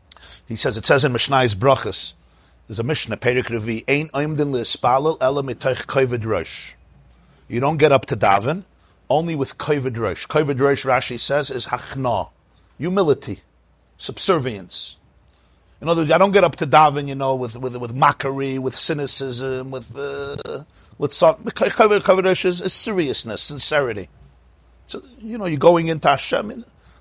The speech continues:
sincerity, maturity, bittul, hachna, shiflus. That's what it says. So here the Maggid, how he teaches it. <laughs> He says, "Koved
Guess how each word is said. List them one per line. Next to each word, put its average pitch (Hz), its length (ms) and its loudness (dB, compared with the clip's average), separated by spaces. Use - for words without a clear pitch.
sincerity, 151 800 0
maturity, 120 720 -6
bittul, 127 460 0
hachna, 156 540 2
shiflus. - 640 -2
That's - 160 6
what 220 80 6
it 208 100 4
says. - 420 -2
So - 120 -6
here 160 140 4
the 139 140 4
Maggid, 139 340 4
how 123 100 4
he 117 80 0
teaches 127 480 0
it. - 340 -14
<laughs> - 40 -18
He 113 100 -8
says, 123 180 -2
"Koved 165 400 4